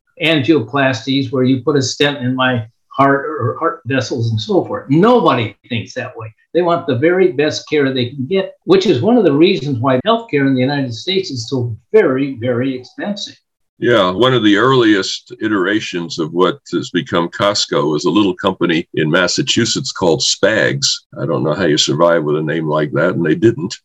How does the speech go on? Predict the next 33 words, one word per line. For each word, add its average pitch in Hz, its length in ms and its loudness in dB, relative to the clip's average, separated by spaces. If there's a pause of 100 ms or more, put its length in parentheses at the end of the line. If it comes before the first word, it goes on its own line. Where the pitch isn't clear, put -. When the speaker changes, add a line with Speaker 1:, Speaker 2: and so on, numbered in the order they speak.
Speaker 2:
But 90 600 0
<laughs> - 40 -4
that, 120 160 2
this 131 160 0
was 117 140 -4
the 101 160 4
ultimate 117 480 0
discount 95 500 -2
store, 58 580 -2
all 104 640 4
main 107 300 0
brand 98 340 2
stuff, 101 320 -2
but - 140 -4
everything 98 340 0
was 85 160 -4
cheaper. - 460 -4 (100)
And 92 100 2
I 95 100 4
remember 117 340 2
a 95 80 2
lady 110 320 2
coming 110 400 -4
back 104 280 0
from 87 200 -6
Spags - 580 -2
one 73 240 -4
day 64 320 0
and 71 140 -6
showing 123 360 2
me, 92 120 0
she - 140 -6
says, - 80 -12